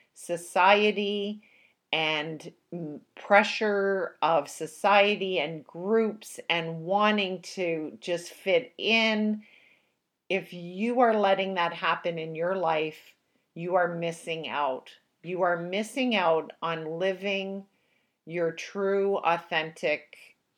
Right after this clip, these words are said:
purpose. And it may get a little mucky when you're sorting through that. And that's why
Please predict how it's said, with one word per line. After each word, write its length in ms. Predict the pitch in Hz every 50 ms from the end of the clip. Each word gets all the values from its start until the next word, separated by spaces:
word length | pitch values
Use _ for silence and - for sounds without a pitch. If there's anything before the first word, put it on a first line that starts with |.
| _ _ _ _ _ _ _ _ _ _ _ _ _ _ _ -
purpose. 760 | - - 202 214 214 - 202 - - - - - - - - _ _ _ _ _ _ _ _ _ _ _ _ _ _ _ _ _ _ _ _ _ _ _ _ _ _ _ _ _ _ _ -
And 200 | 165 180 185 202
it 160 | 202 - -
may 720 | 185 190 185 185 185 185 214 240 247 254 277 262 214 - - - - 170
get 240 | 170 196 202 214 220
a 80 | 294 247
little 320 | 214 208 202 208 208 185
mucky 640 | 180 170 165 185 247 - - - 151 - - - _ _ _ _
when 240 | - 170 175 185 180
you're 220 | 180 185 185 185
sorting 600 | 180 - - - 196 190 196 208 196 214 202 202
through 420 | 196 - - - 196 208 220 226 208
that. 420 | 202 160 - - - - - - -
And 220 | - 175 180 175
that's 340 | 175 185 208 220 214 - -
why 440 | 196 180 180 185 180 185 175 165